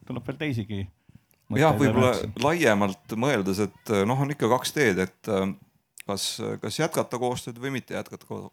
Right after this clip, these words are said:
Speaker 2: koostööd üleüldse, eks ole. Ja kui me, kui me leiame, et poliitilisel põhjustel me ei tee mingit koostööd,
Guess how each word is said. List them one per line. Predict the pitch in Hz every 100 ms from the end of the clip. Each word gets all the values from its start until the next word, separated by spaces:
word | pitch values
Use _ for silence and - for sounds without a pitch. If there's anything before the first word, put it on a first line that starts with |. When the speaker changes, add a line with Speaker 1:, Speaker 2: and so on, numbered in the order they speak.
| -
Speaker 2:
koostööd | 104 98 104 113
üleüldse, | 113 98 - 104
eks | -
ole. | - -
Ja | 101
kui | 123
me, | 120 120 107
kui | 123
me | 123
leiame, | 160 131 113 110
et | - -
poliitilisel | 135 165 165 117 117
põhjustel | 117 170 131 - 127
me | 123 127
ei | 127 127
tee | 139 139
mingit | 143 127
koostööd, | - 190 139 -